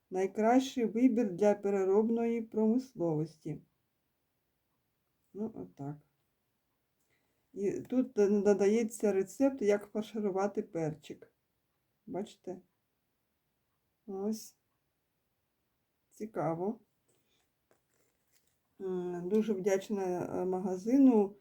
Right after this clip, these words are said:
е, Сезон. Е, дуже та-, швидко так все, е, замовила.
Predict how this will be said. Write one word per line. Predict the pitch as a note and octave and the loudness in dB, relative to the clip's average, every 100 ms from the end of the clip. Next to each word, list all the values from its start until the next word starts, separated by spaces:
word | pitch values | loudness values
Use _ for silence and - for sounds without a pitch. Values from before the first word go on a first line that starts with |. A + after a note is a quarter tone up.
| _ _ - | _ _ -10
е, | F3 F3+ | -6 -6
Сезон. | - G#3 F#3 G3 F3 D#3+ | -2 -4 2 2 4 0
Е, | - E3+ E3+ E3+ E3 D#3+ | 0 0 0 0 -2 -4
дуже | - F3+ A3 G#3 G#3+ G3 F#3+ F#3 - _ - - | -6 0 2 2 0 0 -2 -2 -14 _ -20 -14
та-, | F3 - | -12 -12
швидко | - A3 D4 D4+ - G3 | -10 2 2 2 -4 -4
так | G3 F3+ | -2 -4
все, | - - - F#3+ | -6 -16 -2 0
е, | F3+ D#3+ E3 E3+ F3 | 2 0 -2 -4 -2
замовила. | F#3+ A3+ D4 C4 A3+ A3 G#3+ G#3 | 0 4 4 4 4 4 2 -2